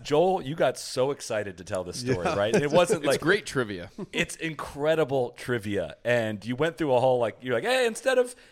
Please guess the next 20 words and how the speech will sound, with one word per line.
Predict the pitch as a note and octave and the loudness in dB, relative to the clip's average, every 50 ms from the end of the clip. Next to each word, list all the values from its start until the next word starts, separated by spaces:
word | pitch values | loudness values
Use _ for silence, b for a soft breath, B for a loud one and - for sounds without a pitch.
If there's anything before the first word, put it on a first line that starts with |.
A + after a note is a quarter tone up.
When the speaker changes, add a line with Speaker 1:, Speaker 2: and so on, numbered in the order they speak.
| B _ | B _
Speaker 1:
hey, | G#3+ G3+ F3+ | -6 -4 -4
instead | C#3+ C#3+ - - A3 G#3+ G#3 | -4 -6 -6 -6 -4 -4 -4
of | G3 F#3 | -4 -2
blah, | - F#3+ F3+ | 0 0 2
blah, | F3+ F3 | 2 2
blah, | E3 E3 D#3 D3+ | 2 0 0 0
let's | D3 D3+ D3 - - - | 0 -2 -4 -6 -6 -2
ask | - F#3 G#3 G3+ - | 0 0 0 0 -2
some | F#3+ | -6
questions | D3 - C#3+ A2+ - - F#2+ E2 - | -4 -2 -2 -2 -4 -8 -14 -14 -14
first." | - F2 D2 C#2+ - - | -12 -12 -14 -12 -14 -12
Like, | G#2 G#2 | -10 -8
before | C3 - D3+ D#3+ | -6 -6 -4 -6
you | F3 F3+ D#3+ | -6 -8 -8
guess | B2 C3+ B2+ A2+ - - - | -6 -6 -6 -4 -6 -6 -6
how | A#2+ B2 | -6 -6
many | C3 C#3 C#3 B2 | -6 -6 -8 -10
holes | A2 - B2 A#2+ A2 F#2+ F#2 F2+ F2 b b b b b b | -4 -2 0 0 0 -2 -4 -8 -12 b b b b b b
of | - G#2 G2 F#2+ | -10 -10 -10 -4
golf | F#2+ A2 G#2 F#2 D#2+ D#2 - - | -2 0 0 0 -2 -4 -10 -16